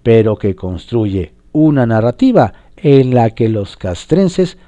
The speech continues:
pueden hacerlo todo de manera más eficiente y honesta que los civiles. Entonces, ¿Quién necesita un gobierno civil ineficiente y corrupto? Alajero,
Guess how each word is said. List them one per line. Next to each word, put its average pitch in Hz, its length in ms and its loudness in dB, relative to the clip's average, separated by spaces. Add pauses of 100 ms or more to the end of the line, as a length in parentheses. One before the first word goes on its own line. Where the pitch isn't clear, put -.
(260)
pueden 113 380 -4
hacerlo 196 440 -2
todo 139 420 -4 (200)
de 110 240 0
manera 107 440 0
más 107 260 -2
eficiente 101 480 -8
y 113 80 -6
honesta 147 460 -2 (260)
que 90 160 -6
los 76 220 -14
civiles. 85 640 -10 (720)
Entonces, 175 840 -4 (560)
¿Quién 233 360 2
necesita 220 640 -2
un 208 120 -2
gobierno 190 460 0
civil 175 400 -4
ineficiente 156 720 -4
y 131 60 -4
corrupto? 147 600 -8 (4000)
Alajero, 113 720 -2